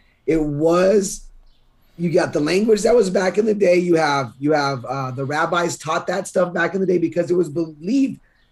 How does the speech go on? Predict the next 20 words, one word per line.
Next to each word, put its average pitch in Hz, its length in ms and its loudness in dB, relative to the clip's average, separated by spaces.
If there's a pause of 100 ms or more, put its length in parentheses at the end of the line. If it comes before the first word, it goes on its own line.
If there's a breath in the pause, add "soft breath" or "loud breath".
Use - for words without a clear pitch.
(160)
it 170 120 0
was 170 280 0
the 165 80 0
belief 175 440 0
that 170 180 0
there 170 120 2
was 170 200 0
a 151 60 0
bloodline 160 800 0
that 156 220 -4
was 143 240 -2
not 151 400 -2 (140)
right. 214 380 0
It 143 80 -6
was 139 160 -4
tainted 226 400 -2
with. 110 240 -10
God 160 260 0
even 190 180 -2
said - 400 -2